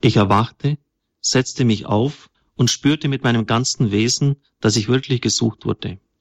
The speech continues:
Bald war ein langes, zorniges Klingeln an der Türglocke zu hören. Wenn nicht der Traum gewesen wäre, hätte ich jetzt die Türe geöffnet.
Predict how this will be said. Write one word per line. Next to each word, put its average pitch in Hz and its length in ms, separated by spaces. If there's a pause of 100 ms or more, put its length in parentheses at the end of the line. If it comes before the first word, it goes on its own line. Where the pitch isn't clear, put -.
(140)
Bald 117 300
war 123 140
ein 110 120
langes, 117 480
zorniges 123 600
Klingeln 123 340
an 110 140
der 101 100
Türglocke 107 480
zu 104 220
hören. 95 400 (240)
Wenn 117 160
nicht 123 180
der 113 140
Traum 127 340
gewesen 101 480
wäre, 107 340 (260)
hätte 110 240
ich 110 100
jetzt - 260
die 104 80
Türe 110 300
geöffnet. - 640